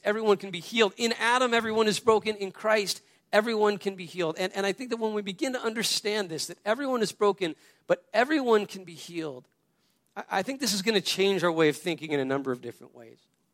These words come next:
First of all, you will begin to have a greater compassion for people. You'll have a greater compassion when you <laughs> realize that everyone is broken. You'll begin to have a, a, a greater compassion because what you'll realize is that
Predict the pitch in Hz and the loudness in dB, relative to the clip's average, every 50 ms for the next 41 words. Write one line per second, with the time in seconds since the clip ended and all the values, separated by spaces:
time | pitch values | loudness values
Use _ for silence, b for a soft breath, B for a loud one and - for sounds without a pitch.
0 | _ _ _ _ _ _ _ _ _ - - - - 226 262 269 240 214 247 226 | _ _ _ _ _ _ _ _ _ -14 -12 -4 0 2 2 2 4 4 2 2
1 | 180 170 160 143 139 135 135 143 147 - _ - 190 190 190 190 185 175 175 156 | 4 2 2 2 2 -2 -4 -8 -12 -16 _ -8 0 4 4 4 4 4 -2 -4
2 | 180 240 247 240 226 175 170 185 190 190 175 165 156 160 175 160 143 135 170 180 | -4 -4 0 0 0 0 2 2 4 6 6 6 6 6 2 -4 -4 -2 -2 0
3 | 185 190 170 - - 165 151 143 - - 127 127 123 - - 120 117 107 - 104 | 0 0 -2 -6 -6 -10 -10 -10 -12 -14 -12 -12 -12 -12 -12 -14 -16 -20 -20 -20
4 | _ - 90 85 _ _ _ _ _ _ _ _ _ _ _ _ _ _ _ _ | _ -20 -20 _ _ _ _ _ _ _ _ _ _ _ _ _ _ _ _ _
5 | _ _ _ _ _ _ _ _ _ _ _ _ _ _ _ _ _ _ _ _ | _ _ _ _ _ _ _ _ _ _ _ _ _ _ _ _ _ _ _ _
6 | _ _ _ _ b b b b b b b b 190 208 240 262 262 226 165 214 | _ _ _ _ b b b b b b b b 6 8 8 8 6 4 2 4
7 | 262 277 285 220 - 226 220 143 170 180 190 190 - 180 175 190 208 226 220 202 | 2 2 2 2 0 -2 0 4 4 6 6 6 4 2 0 2 2 0 0 0
8 | 185 - 285 269 240 247 240 185 233 - - 185 185 175 190 240 233 226 208 190 | 2 6 8 8 8 6 6 2 0 0 4 6 6 6 4 2 2 2 4 2
9 | 180 151 147 - 165 135 135 143 - 220 226 233 240 226 _ _ _ _ _ _ | 2 0 -2 -4 -2 -2 -2 -2 -2 -6 -6 -8 -8 -12 _ _ _ _ _ _
10 | _ _ _ _ _ _ _ _ _ _ _ _ _ _ _ _ _ _ _ _ | _ _ _ _ _ _ _ _ _ _ _ _ _ _ _ _ _ _ _ _
11 | - 170 202 214 190 220 190 254 254 247 214 214 214 208 240 233 202 226 269 302 | -2 0 2 2 2 4 2 4 4 4 6 6 6 6 6 4 4 4 4 0
12 | - 180 165 208 208 196 - - 165 - 185 202 220 202 - 208 190 190 - 214 | 0 2 4 4 4 4 2 -4 -4 -2 0 0 0 0 -2 -4 -4 -4 -6 -4
13 | 170 208 240 240 220 214 208 208 233 - 285 254 214 208 214 165 190 175 185 208 | 0 0 0 2 2 0 0 0 0 2 4 6 6 6 4 2 -2 -2 -2 -2
14 | - | -2